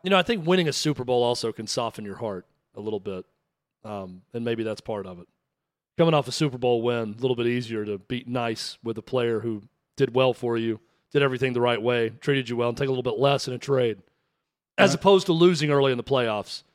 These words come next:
Speaker 1: and your mindset going into that
Speaker 2: Yeah, but there's
Speaker 1: offseason.
Speaker 2: no Super Bowl in the mix for the Atlanta deal like he's talking about. And Atlanta's desperate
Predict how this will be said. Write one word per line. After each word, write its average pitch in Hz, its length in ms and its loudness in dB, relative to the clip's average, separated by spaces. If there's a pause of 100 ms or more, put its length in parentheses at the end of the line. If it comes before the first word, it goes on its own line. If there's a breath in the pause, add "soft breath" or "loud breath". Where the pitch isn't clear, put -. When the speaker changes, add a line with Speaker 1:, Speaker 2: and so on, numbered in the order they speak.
(160)
Speaker 1:
and 139 100 2
your 143 120 2
mindset 139 500 2
going 131 220 0
into 120 100 -4
that 120 160 4
Speaker 2:
Yeah, 117 80 2
but - 100 0
there's 190 160 4
Speaker 1:
offseason. 165 60 -6
Speaker 2:
no 185 80 4
Super 190 320 2
Bowl 160 160 6
in 147 60 2
the 147 60 2
mix 165 240 2
for - 140 -6
the 147 140 0
Atlanta 156 360 0
deal 120 280 -6
like 120 180 -6
he's 147 180 -6
talking 143 320 -4
about. 127 220 -4
And 147 80 0
Atlanta's 160 400 2
desperate 190 460 0